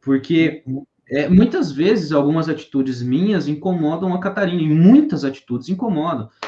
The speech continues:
Speaker 1: E outras atitudes da Catarina também me incomodam. E nós precisamos conversar e dialogar e falar: "Olha, essa atitude que você tem me incomoda, essa, essa atitude que você tem me faz morrer, me faz,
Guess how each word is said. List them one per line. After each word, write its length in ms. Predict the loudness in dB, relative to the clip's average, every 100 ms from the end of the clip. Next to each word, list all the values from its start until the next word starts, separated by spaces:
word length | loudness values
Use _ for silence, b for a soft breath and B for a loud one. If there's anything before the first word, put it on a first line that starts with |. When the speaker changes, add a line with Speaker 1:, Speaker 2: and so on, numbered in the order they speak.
| B -6
Speaker 1:
E 260 | -6 -4 2
outras 400 | 4 4 2 0
atitudes 380 | -2 -4 -4
da 100 | -4
Catarina 380 | -4 -4 -4 -4
também 400 | -2 0 2 4
me 120 | 4
incomodam. 520 | 2 -2 -2 -2 -4 -8 -6
E 460 | 0 2 2 -2 _
nós 400 | -4 0 2 0 -2
precisamos 520 | -10 -6 -4 -4 -6
conversar 720 | -6 -4 -6 -8 -6 -4 -4
e 120 | -6
dialogar 760 | -2 0 0 0 0 0 0 0 -4
e 60 |
falar: 520 | -4 0 2 2 0 B B -2
"Olha, 360 | 2 2 0 -4
essa 320 | 2 2 2
atitude 400 | -6 -4 -6 -6
que 80 | -8
você 280 | -6 -6 -6
tem 360 | -4 -2 -2 -2
me 100 | -4
incomoda, 640 | -2 -2 0 0 0 0
essa, 300 | -2 -4 -6 b b _ -12
essa 160 | -8
atitude 320 | -6 -2 -4 -2
que 60 |
você 220 | -6 -4 0
tem 160 | 2
me 120 | 2
faz 380 | 0 2 4 4
morrer, 560 | 4 2 2 4 2 b b b -2
me 140 | 0 2
faz, 600 | 4 4 4 2 -6